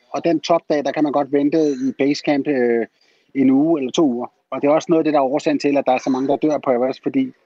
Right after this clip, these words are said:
tålmodigheden, øh, øh, de, de, mange bjergbestigere, de, de tager en, en, en ekstra risiko, fordi de bliver utålmodige. Øh, så vi har været, vi, typisk har vi gået rundt til de andre. Vi har også taget en helikopter ned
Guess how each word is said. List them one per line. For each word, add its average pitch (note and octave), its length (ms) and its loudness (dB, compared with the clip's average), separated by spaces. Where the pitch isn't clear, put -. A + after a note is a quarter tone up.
tålmodigheden, C#3+ 720 0
øh, A2+ 560 0
øh, A#2+ 560 -4
de, C3+ 160 2
de, C3+ 120 2
mange C#3+ 260 0
bjergbestigere, C#3+ 600 0
de, B2 360 -2
de C3+ 60 -8
tager D3 180 2
en, D#3 120 4
en, C#3+ 240 2
en C#3+ 300 -2
ekstra E3 240 0
risiko, D#3 420 0
fordi D3+ 220 0
de C3 160 0
bliver B2+ 220 0
utålmodige. B2 560 -2
Øh, C3 320 2
så D3+ 200 0
vi E3 120 2
har F3 140 4
været, C3 640 0
vi, C#3+ 140 0
typisk G#3 360 -2
har E3 80 -2
vi C#3+ 80 2
gået B2+ 240 0
rundt F3 180 -2
til F3 100 -6
de E3 100 2
andre. D#3 300 0
Vi C#3+ 80 2
har C3 80 4
også D#3 260 -2
taget D#3+ 180 0
en D#3+ 60 2
helikopter C#3 440 -2
ned E3+ 260 2